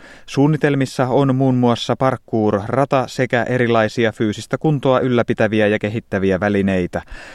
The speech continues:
Kaalisaaren kehittämistä ovat liikuntapalvelut ja puistotoimi suunnitelleet yhdessä. Suunnittelussa on hyödynnetty vuonna kaksituhatta viisi tehtyä alueen yleissuunnitelmaa. Investointipotissa on nyt satakaksikymmentätuhatta euroa.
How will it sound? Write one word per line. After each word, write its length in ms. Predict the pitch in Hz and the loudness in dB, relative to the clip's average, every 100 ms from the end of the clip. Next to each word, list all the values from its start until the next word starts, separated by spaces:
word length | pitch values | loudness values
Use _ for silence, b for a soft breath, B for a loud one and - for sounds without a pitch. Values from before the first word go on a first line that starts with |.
| B - | B -2
Kaalisaaren 680 | 101 95 92 104 101 98 95 | 0 0 0 0 0 -2 -2
kehittämistä 720 | 113 135 - 120 117 - 110 | 0 0 0 -2 -2 0 0
ovat 240 | 120 117 - | 0 -2 -2
liikuntapalvelut 840 | 131 127 127 117 123 117 117 113 | -2 0 -2 -2 0 0 -2 -2
ja 80 | 120 | -4
puistotoimi 760 | 127 139 - - 123 113 113 101 | 0 -2 -2 -4 0 2 0 -4
suunnitelleet 760 | - 113 98 104 127 113 110 - | -4 0 0 0 0 0 -2 -2
yhdessä. 600 | 110 101 98 87 - 92 B B B | -4 -2 -2 -4 -4 -6 B B B
Suunnittelussa 720 | - 107 101 - 104 104 - | -2 0 0 -2 -4 -4 -2
on 220 | 101 104 | 0 0
hyödynnetty 680 | 117 127 120 120 110 123 110 | 0 0 0 -2 -2 -2 -2
vuonna 280 | 120 117 113 | 0 0 0
kaksituhatta 640 | 117 - 117 110 117 - | -2 -4 -6 -6 -4 -4
viisi 320 | 123 139 131 123 | 0 0 0 0
tehtyä 460 | 110 - 120 110 | -2 -2 0 2
alueen 520 | 107 120 110 101 98 - | 2 0 2 2 0 -2
yleissuunnitelmaa. 1160 | 120 104 - - 104 101 95 98 90 87 80 B B B - | 0 -2 -2 -4 0 0 0 -2 0 0 -2 B B B -4
Investointipotissa 1080 | 123 139 143 - 139 135 143 139 120 - 117 | 0 0 0 -2 0 0 0 0 -2 -2 0
on 300 | 131 120 113 | 2 2 0
nyt 320 | 120 117 - - | 0 -2 -2 -10
satakaksikymmentätuhatta 1400 | - 120 110 113 - 110 110 104 95 95 127 98 - 92 | -6 -2 -2 -2 -4 -6 -2 -2 -2 -2 -4 -4 -2 0
euroa. 540 | 107 101 98 95 87 | 2 0 0 0 0